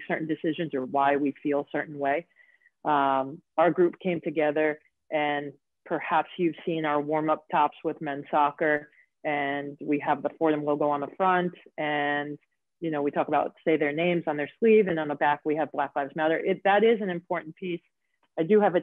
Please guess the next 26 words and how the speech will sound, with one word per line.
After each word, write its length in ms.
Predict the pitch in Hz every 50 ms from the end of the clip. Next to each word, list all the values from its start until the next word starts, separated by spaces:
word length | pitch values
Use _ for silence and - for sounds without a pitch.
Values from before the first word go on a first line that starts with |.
| - -
team 340 | - 175 170 175 185 220 - - -
who, 460 | - 202 180 170 165 160 160 160 - - _ _ _ _ _ _ _ _ _ -
uh, 280 | 156 151 147 143 147 143
we 100 | 151 170
do 240 | 160 - 180 170 180
have 340 | - 160 151 151 151 156 156
women 220 | 165 156 151 147
of 80 | 143 - _ - -
color 340 | 175 170 175 180 196 220 214 -
on 140 | - 160 156
our 120 | 147 147 147 - -
team, 400 | 165 165 175 208 254 302 277 - -
and 280 | 160 160 160 151 151 147
that 300 | 156 151 151 156 - - -
then 260 | 156 160 156 156 151
became, 540 | 147 151 151 - - 170 151 151 151 147 147 - _ _ _ _ _ _ _ _ _ _ _ _ _
you 100 | - 180
know, 80 | 180 170
a 40 | 156
big 180 | 147 170 160 151
passion 380 | - 170 151 151 - 170 156
and 100 | 151 147
discussion 540 | 147 147 - - - 151 147 - 170 156 151
within 280 | 151 147 - 160 147 143
our 180 | 143 143 135
group, 440 | 139 - 147 147 147 147 147 - -